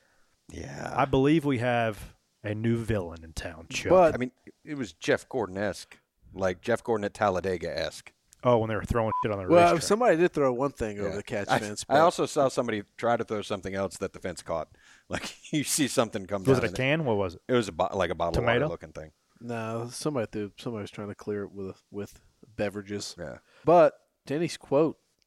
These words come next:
Speaker 3: after the race,
Speaker 2: It's an all-timer.
Speaker 3: all-timer. Put it on a T-shirt.
Speaker 2: The quote was, "They can boo my rock here in a couple of years," which, for some context around that, for those who might not know, when you walk into the, kind of the straightaway that leads,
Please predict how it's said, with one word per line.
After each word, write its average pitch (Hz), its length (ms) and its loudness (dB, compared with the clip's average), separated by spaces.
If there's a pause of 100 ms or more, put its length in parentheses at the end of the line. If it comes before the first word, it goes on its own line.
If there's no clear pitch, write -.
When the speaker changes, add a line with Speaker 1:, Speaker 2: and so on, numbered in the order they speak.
(100)
Speaker 3:
after 104 300 -8
the 101 100 -8
race, 101 320 -6
Speaker 2:
It's 110 80 -2
an 92 60 -2
all-timer. 92 420 -2
Speaker 3:
all-timer. 120 840 2 (580)
Put 123 140 -2
it 113 80 -6
on 117 120 -8
a 110 40 -14
T-shirt. - 460 -14 (760)
Speaker 2:
The 151 120 4
quote 165 320 6
was, 127 520 0 (200)
"They 139 140 2
can 135 180 -6
boo 139 200 6
my 131 160 2
rock 113 360 2
here 113 120 -4
in 104 80 -8
a 104 40 -14
couple 101 240 -8
of 98 60 -6
years," 98 440 -10
which, 139 320 4 (320)
for 143 160 2
some 127 140 -4
context 170 500 0
around 156 220 2
that, 156 160 2
for 120 100 -4
those 139 220 4
who 160 60 -2
might 156 200 2
not 156 220 0
know, 139 360 6 (380)
when 123 160 -4
you 127 100 -2
walk 143 320 4
into 151 240 -2
the, 127 280 0 (200)
kind 151 160 -2
of 123 60 -2
the 117 60 -2
straightaway 156 440 4
that 135 120 2
leads, 135 580 -2